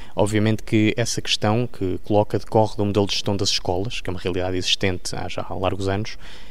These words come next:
eh, e que não nos parece que tenha uma tradução direta para aquilo que é apontado quanto à questão do Conselho de Escolas. Até porque, eh, eh, o Conselho de Diretores, perdão. Até porque, eh, aquilo que está apontado,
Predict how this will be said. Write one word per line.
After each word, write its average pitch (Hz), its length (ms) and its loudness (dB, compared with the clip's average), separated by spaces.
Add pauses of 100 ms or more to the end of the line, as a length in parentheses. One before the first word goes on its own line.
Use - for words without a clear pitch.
(100)
eh, 95 280 2
e 127 100 0
que - 120 -2
não 123 120 4
nos 127 120 0
parece 113 380 4
que - 100 -6
tenha 113 300 2
uma 113 160 4
tradução 110 500 2
direta 110 720 4
para 104 120 6
aquilo 107 280 2
que 107 380 2
é 123 40 4
apontado 113 600 2
quanto 107 360 0
à 110 80 -2
questão 113 460 0
do 107 120 -2
Conselho 95 280 -2
de - 60 -2
Escolas. - 360 -6 (500)
Até 131 240 2
porque, 117 440 0
eh, 110 280 2
eh, 110 40 4
o 107 140 -2
Conselho 113 260 -2
de 107 60 2
Diretores, - 300 2
perdão. - 260 -6 (400)
Até 123 200 2
porque, 113 480 0
eh, 104 340 4
aquilo 127 240 0
que - 60 -4
está - 120 0
apontado, 120 640 0